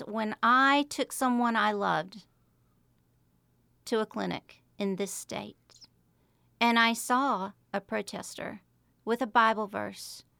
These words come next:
on a sign and an angry face near my car window saying we were gonna go to hell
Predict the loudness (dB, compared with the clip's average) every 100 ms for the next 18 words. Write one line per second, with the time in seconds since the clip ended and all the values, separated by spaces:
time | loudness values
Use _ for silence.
0 | _ _ -2 0 0 -4 -6 -4 -6 -8
1 | -12 _ _ _ _ _ _ _ _ _
2 | _ _ _ -4 0 2 2 2 0 -2
3 | -2 -2 -2 -10 -18 -18 -20 _ _ _
4 | _ _ _ _ _ _ -6 -2 0 0
5 | -2 -2 -4 -2 -4 -6 -8 -12 -18 _
6 | _ _ _ _ _ _ _ _ _ _
7 | -12 -6 -4 -2 -6 -10 _ -4 -2 -2
8 | -4 -6 -4 -4 -4 -4 -4 -4 -8